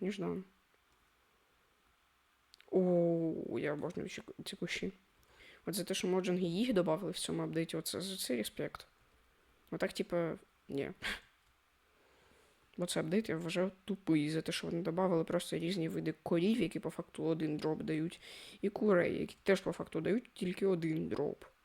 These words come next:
Вони нічим не відрізняються від звичайних. От тупо нічим. Ні одного фактора.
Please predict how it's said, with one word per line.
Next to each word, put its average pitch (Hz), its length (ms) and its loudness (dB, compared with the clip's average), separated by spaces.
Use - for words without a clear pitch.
Вони 143 160 -4
нічим 165 400 0
не 165 100 -2
відрізняються 180 540 -2
від 180 100 -4
звичайних. - 640 -4
От - 120 -12
тупо - 200 -4
нічим. 190 540 2
Ні 175 120 2
одного 170 280 2
фактора. - 520 -6